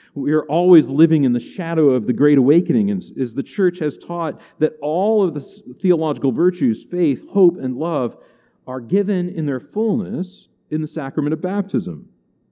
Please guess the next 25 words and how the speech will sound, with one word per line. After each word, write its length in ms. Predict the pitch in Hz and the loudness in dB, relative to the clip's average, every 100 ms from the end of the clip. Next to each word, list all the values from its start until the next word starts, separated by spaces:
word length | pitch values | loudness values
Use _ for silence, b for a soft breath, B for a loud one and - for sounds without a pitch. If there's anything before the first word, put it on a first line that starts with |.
| _ _ 131 | _ _ -6
not 260 | 160 170 | -4 -2
in 160 | 151 135 | -2 -4
some 220 | 147 135 | -8 -10
sort 240 | - 135 | -4 -2
of 120 | 123 - B _ | -2 -4 B _
conversion 640 | 160 120 135 147 139 135 | -4 -2 0 0 0 -2
moment. 340 | 143 190 107 98 | 0 0 0 -4
Now, 160 | 127 | -6
that 200 | 139 139 | -6 -6
might 320 | 143 202 220 | -6 -6 -6
be 100 | 131 | -10
true, 380 | 113 - 262 117 | -14 -12 -8 -6
that 140 | 98 113 | -8 -8
God 200 | 123 123 | -8 -8
gives 180 | 131 | -8
you 120 | 127 120 | -8 -6
faith, 240 | 151 147 | -4 -4
hope, 180 | 147 135 | -4 -4
and 80 | 127 | -6
love 220 | 147 127 | -6 -6
on 80 | 120 | -4
the 80 | |
day 160 | 110 143 | 0 0
you're 160 | 139 123 | 0 0
converted. 540 | 117 117 185 95 - | -2 -2 -2 -4 -8